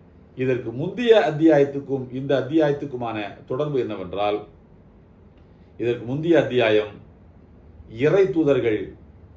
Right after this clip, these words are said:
நபிமார்கள் பற்றிய அந்த அத்தியாயத்தில் இறை தூதர்களை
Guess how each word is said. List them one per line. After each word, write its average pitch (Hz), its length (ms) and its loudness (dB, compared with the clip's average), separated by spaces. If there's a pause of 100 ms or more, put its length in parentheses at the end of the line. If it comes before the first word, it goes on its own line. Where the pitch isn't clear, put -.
நபிமார்கள் 139 640 0
பற்றிய 120 440 -4
அந்த 104 160 -6
அத்தியாயத்தில் 107 680 -4 (1040)
இறை 139 300 4
தூதர்களை 139 560 2